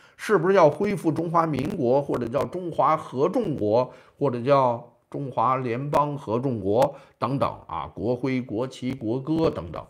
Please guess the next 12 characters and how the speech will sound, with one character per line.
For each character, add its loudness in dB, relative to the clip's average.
啊， 0
想 -6
的 -6
还 -2
是 -4
挺 -4
远 2
的， -6
挺 -12
全 -14
面 -4
的。 -18